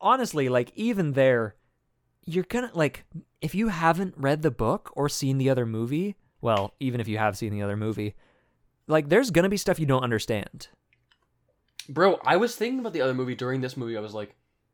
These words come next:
Speaker 2: "Wow, like, this would have never <laughs> been in the other movie." This is just, like, this
Speaker 1: Yeah.
Speaker 2: is just, like, characters. <laughs> You know what I mean? The Lynch
Speaker 1: Um,
Speaker 2: movie, it just,
Speaker 1: yeah.
Speaker 2: like, you know what I mean? It's, I don't know.
Speaker 1: Yeah, no pug, though. So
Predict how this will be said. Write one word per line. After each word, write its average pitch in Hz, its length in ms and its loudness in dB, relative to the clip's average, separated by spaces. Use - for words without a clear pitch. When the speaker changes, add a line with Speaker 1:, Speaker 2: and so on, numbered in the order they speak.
Speaker 2:
"Wow, 123 420 -8
like, 101 340 -8
this 226 300 -2
would 240 100 -2
have 196 100 -4
never 160 580 -2
<laughs> 139 100 -10
been 135 140 2
in 117 80 -4
the 123 120 -6
other 117 120 -6
movie." 117 200 -8
This 135 120 -8
is - 60 -18
just, - 120 -12
like, 175 260 -6
this 120 220 -4
Speaker 1:
Yeah. 185 40 -2
Speaker 2:
is 175 80 -8
just, 196 140 -8
like, 208 200 -4
characters. 120 1000 -8
<laughs> - 40 -20
You 147 100 -2
know 135 120 -8
what 214 140 2
I - 40 -2
mean? 196 100 -4
The 180 100 -4
Lynch 285 240 6
Speaker 1:
Um, 285 80 2
Speaker 2:
movie, 208 340 -2
it 190 40 -2
just, 180 180 2
Speaker 1:
yeah. 247 120 4
Speaker 2:
like, 143 260 2
you 160 100 -4
know 202 80 0
what 196 60 0
I - 40 0
mean? 160 140 0
It's, 147 160 -6
I - 40 -10
don't 131 300 0
know. 104 180 -2
Speaker 1:
Yeah, 214 380 2
no 247 240 4
pug, 240 440 2
though. 120 460 0
So 170 560 4